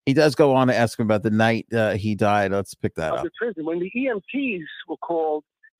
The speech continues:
Speaker 2: and they got to the prison, he was already dead in the infirmary. Understand something. He had been dead for at least two hours before he was found. That's what the autopsy showed.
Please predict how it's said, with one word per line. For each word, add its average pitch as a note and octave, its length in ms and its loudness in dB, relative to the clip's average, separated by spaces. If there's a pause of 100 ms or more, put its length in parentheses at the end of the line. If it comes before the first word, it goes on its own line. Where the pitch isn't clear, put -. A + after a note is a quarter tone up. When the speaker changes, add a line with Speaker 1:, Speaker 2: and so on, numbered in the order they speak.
Speaker 2:
and F3+ 80 -2
they F3+ 100 -2
got G#3+ 280 -2
to F#3+ 80 -6
the E3 160 -6 (160)
prison, D#3+ 360 -4 (540)
he G#3+ 60 -4
was A3 160 -2
already B3+ 360 -2
dead G#3 300 -2
in G#3+ 100 0
the F#3+ 100 0
infirmary. F3+ 580 -4 (340)
Understand C4 480 -2
something. D3 280 -4 (440)
He D#4 160 0
had C4+ 240 0
been G3 200 -2
dead G3+ 320 0
for F3 100 -4
at E3 100 -4
least G#3 240 -4 (140)
two B3 160 2
hours C#3 520 0 (640)
before F#3 320 0
he F#3+ 100 0
was E3+ 140 0 (120)
found. C3 460 0 (160)
That's G3 180 0
what A#3+ 100 0
the G#3+ 80 -2
autopsy F#3+ 540 -2 (120)
showed. D#3 220 0